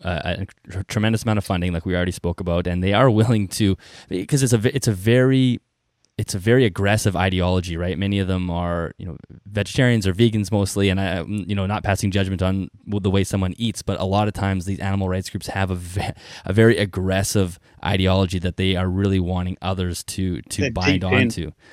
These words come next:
Speaker 1: Yeah, it's very deep, and, and they are willing to do th-, things that aren't necessarily you know, ethical in, in an ironic way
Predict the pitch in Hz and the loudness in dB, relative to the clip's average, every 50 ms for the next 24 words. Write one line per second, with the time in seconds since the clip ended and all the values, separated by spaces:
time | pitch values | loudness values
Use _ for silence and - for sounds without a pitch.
0 | - - - - 95 101 92 80 - 90 101 107 104 104 101 90 87 104 104 95 | -20 -12 -4 0 2 2 2 0 -2 -2 2 4 4 4 4 2 0 0 0 0
1 | 90 - - 92 98 95 98 82 82 95 90 - - 82 98 98 98 98 98 101 | 0 -2 -4 -4 -2 -2 -2 -2 -4 -4 -4 -6 -8 -4 -2 0 2 2 4 4
2 | 104 107 101 104 101 104 101 95 - 95 85 95 98 98 98 95 92 - - _ | 4 4 4 4 2 2 0 -2 -4 -6 -4 -2 0 0 0 -2 -4 -6 -12 _
3 | - - _ _ _ _ _ - - 160 139 127 117 104 107 101 101 104 73 95 | -20 -20 _ _ _ _ _ 0 2 2 2 2 2 2 2 2 2 2 2 0
4 | 104 98 - 98 - - 107 98 98 98 98 95 92 92 92 92 85 - _ _ | 0 -2 -2 -2 -2 0 2 2 4 4 4 4 2 2 2 0 -2 -6 _ _
5 | _ _ _ _ _ _ _ _ 101 98 90 80 78 76 - _ _ _ _ _ | _ _ _ _ _ _ _ _ -8 -8 -6 -8 -10 -10 -14 _ _ _ _ _
6 | _ _ _ _ - 127 131 - 127 - 117 104 98 101 101 - - 67 98 98 | _ _ _ _ 0 0 0 0 0 0 2 2 2 0 0 -2 -4 -6 -6 -4
7 | 95 92 92 98 95 98 98 98 95 90 - 98 98 95 92 101 | -4 -2 -2 -2 0 0 0 -2 -2 -2 -2 -2 -2 0 -2 -4